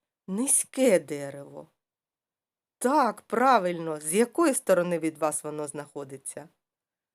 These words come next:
Вірно, праворуч. Це дерево маленька липа. Воно низьке. А тепер визначте, яке ж з цих двох дерев вище,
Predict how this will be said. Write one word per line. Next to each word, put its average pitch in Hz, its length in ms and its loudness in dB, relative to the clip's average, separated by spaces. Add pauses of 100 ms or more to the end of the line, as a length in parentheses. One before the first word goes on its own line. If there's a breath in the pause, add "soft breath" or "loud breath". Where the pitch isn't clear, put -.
(300)
Вірно, 180 540 0
праворуч. 196 1000 0 (560)
Це - 180 -2
дерево 175 520 2
маленька 254 560 2
липа. 156 640 -2 (600)
Воно 139 380 -8
низьке. 196 680 -2 (640)
А 170 140 -14
тепер 208 500 -8 (220)
визначте, 165 840 -8 (160)
яке 214 540 -4
ж - 180 -8 (240)
з - 80 -2
цих 208 380 0
двох 185 320 0
дерев 208 440 -2 (240)
вище, 190 880 -2